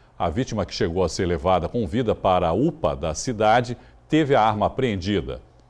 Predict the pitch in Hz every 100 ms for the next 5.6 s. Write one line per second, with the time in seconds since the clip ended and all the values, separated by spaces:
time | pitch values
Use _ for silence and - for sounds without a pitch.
0 | - 107 - 151 135 87 101 80 127 127
1 | 98 98 90 76 98 85 135 107 95 131
2 | 120 - 113 127 101 80 117 98 120 -
3 | - - - - - 131 131 127 - 143
4 | 101 104 73 69 71 120 - 113 95 78
5 | 104 113 78 92 113 120